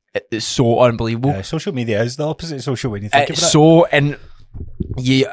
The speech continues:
Speaker 1: you fully, you get how shite some people's patter is. Do you know that way? Some people are so fucking dry and boring.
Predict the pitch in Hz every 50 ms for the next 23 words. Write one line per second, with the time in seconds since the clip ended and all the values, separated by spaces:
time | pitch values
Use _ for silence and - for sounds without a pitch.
0 | - - - 131 123 120 - 135 135 135 156 156 147 139 135 123 127 123 104 139
1 | 131 - 135 151 151 151 151 131 - _ _ _ _ _ _ _ - - - -
2 | - - 120 113 127 135 131 - - - 127 117 127 120 - 123 113 - 120 117
3 | 113 - - - 104 104 - 104 147 165 170 156 - - - _ _ _ _ _
4 | _ _ _ _ _ _ _ _ 131 - 139 147 151 147 147 139 117 131 131 165
5 | 190 175 - _ _ - - _ - - - - 139 135 135 160 196 190 180 202
6 | 196 185 147 - - - - - 135 139 147 139 - - 139 139 - - 139 127
7 | 123 110 104 113 110 107 107 117 127 139 143 143 131 107 104 98 104 143 180 196